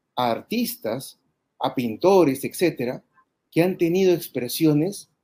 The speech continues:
de extrema derecha. Porque en algún momento alguien señaló, eh, para garantizar la igualdad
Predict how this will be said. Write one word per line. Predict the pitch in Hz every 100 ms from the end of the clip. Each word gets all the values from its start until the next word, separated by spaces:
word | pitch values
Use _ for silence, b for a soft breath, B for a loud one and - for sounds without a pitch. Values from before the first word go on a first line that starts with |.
| _ _
de | 110
extrema | 101 - - 143 131 113
derecha. | 107 104 104 - _ _ _ _ _ _ _ _ _ _ _ _
Porque | 143 139 151 147
en | 131
algún | 131 170
momento | 185 175 185 180 170
alguien | 170 170 165 147
señaló, | - 127 135 254 320 _ _ _ _ _ _ _
eh, | - 123 123 _ _ _ _ _
para | 139 123 117 113 107 104 110 - _
garantizar | 139 127 120 117 117 - 160 160
la | 147
igualdad | 131 117 113 123 165 160